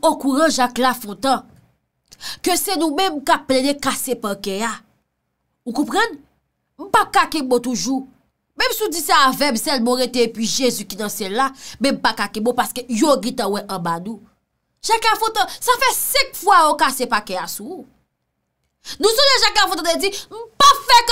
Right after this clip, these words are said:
Ariel demisyon, m pa demisyon. Ariel di, kòm ou pa demisyon, kounye a la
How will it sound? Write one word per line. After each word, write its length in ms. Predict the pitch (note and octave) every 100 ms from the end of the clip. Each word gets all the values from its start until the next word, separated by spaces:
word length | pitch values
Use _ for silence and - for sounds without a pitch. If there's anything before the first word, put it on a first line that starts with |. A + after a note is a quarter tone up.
| G#4+
Ariel 280 | G#4+ G#4 F#4+
demisyon, 680 | F#4+ E4 - - D4+ G#4 B4 -
m 100 | D#4 -
pa 140 | D5 C5+ D4
demisyon. 540 | G#4 F#4+ E4+ - B3+ A#3+ C4
Ariel 300 | C4+ A#3+ A3
di, 100 | F#3
kòm 180 | A3
ou 60 | G3
pa 100 | F#3+
demisyon, 480 | F3 F3 F3 F#3+ F#3+
kounye 260 | G#3+ G3 F3
a 60 |
la 80 | F3